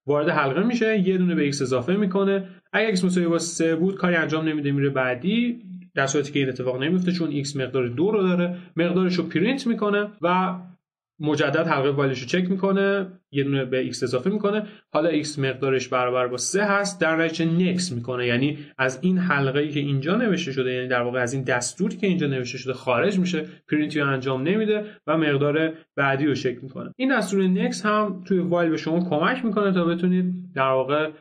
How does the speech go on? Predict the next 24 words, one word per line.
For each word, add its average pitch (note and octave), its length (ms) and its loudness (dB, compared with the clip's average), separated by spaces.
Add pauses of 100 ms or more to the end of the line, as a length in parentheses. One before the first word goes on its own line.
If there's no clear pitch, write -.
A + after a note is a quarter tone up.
(120)
به C3 80 -2
طور D#3 140 0
ناگهانی C#3 800 2
یک F#3 300 0
عملیات C3 480 -2
رو B2+ 100 -2
قطع E3 200 0
کنید F#3+ 220 2
و F3 100 2
به E3 80 2
مرحلهٔ C3 800 0 (320)
بعدی B2+ 260 0
منتقل - 460 -8
بشید. - 300 -18 (1040)
در G#3+ 160 2
ادامه A3+ 260 2
برای A#3+ 140 2
اینکه B3 440 2
با F3+ 420 2 (140)
در C#3+ 80 -4
واقع C#3+ 180 -2
حلقهٔ D3+ 340 0
وایل D3+ 340 -2
فور D#3 540 -2